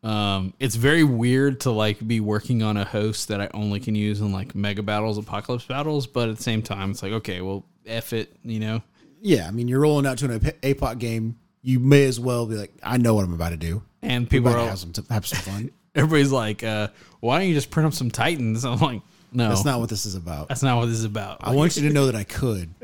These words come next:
Speaker 1: <laughs> Just
Speaker 2: I decided not to.
Speaker 1: I wanna let you know that I, I decided that I wanted to be the Bane of Titans.
Speaker 2: <laughs>
Speaker 1: That is what I want you to know.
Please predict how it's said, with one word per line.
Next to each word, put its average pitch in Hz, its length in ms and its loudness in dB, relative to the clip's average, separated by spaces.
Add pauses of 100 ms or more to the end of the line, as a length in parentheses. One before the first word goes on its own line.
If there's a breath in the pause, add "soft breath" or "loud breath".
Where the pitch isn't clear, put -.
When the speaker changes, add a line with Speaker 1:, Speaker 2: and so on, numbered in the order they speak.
(120)
Speaker 1:
<laughs> - 880 -2
Just - 260 -10
Speaker 2:
I - 80 -2
decided 123 540 0
not 110 240 -4
to. - 320 -6
Speaker 1:
I 143 60 2
wanna 175 160 6
let 175 80 4
you 156 100 4
know 147 200 4
that 139 120 2
I, 127 220 0 (100)
I 131 100 -4
decided 135 680 2 (520 soft breath)
that 131 140 4
I 127 140 4
wanted 120 520 6
to 107 360 2 (540 soft breath)
be 139 500 4
the 135 300 0
Bane 123 320 -2
of 117 100 -2
Titans. 160 680 -6
Speaker 2:
<laughs> - 200 -2 (200)
Speaker 1:
That 151 260 6
is 135 100 4
what 131 140 4
I 120 80 4
want 113 180 0
you 113 100 -2
to 107 80 -2
know. 104 260 -6